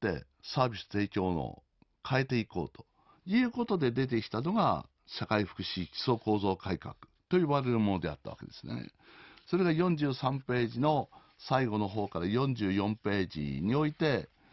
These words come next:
その書いておきましたので、そこをご覧いただければと思うんですけれども、この措置から契約へという言葉、これを具体化した社会福祉基礎構造改革。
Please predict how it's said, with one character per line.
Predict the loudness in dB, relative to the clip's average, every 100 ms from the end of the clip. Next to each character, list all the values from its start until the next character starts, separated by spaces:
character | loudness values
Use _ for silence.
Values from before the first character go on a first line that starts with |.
| -20 -14 -4
そ |
の | -4 0
書 | 0
い |
て | 2
お | 0
き | 0
ま | -2 -2
し |
た | -2
の | -4
で、 | -4 -4
そ | -4
こ | 0 0
を |
ご | 0 0
覧 | 0
い | 0
た | -2
だ | -2
け | -4
れ |
ば | -4
と | -4
思 | -2 0 0
う |
ん |
で | -2 -6
す | -4
け |
れ | -2
ど | 0
も、 | 2 0 -4 _ _ _ _ -20 -20 -20 -18 -6
こ | -2
の | 0 -2 -6 -20 _ _ _ _ -4
措 | -2
置 | -2 -4
か | -2
ら | -4 -6 -2
契 | 2
約 | 4 2 0
へ | -2
と | -2
い | -8
う | -10
言 | -12 -14 -14
葉、 | -14 -16 -20 _ _ _ _ -4
こ | 0
れ | 2
を | 0
具 | -2 -2
体 | -2 -2
化 | -2 -4
し | 0
た | 0 0 -6
社 | -6 0
会 | 0 0
福 | -4 -10
祉 | -4 -4 -4
基 | -8
礎 | -6 -4 -2
構 | -2 0
造 | 0 -2
改 | -2 -8 -6
革。 | -10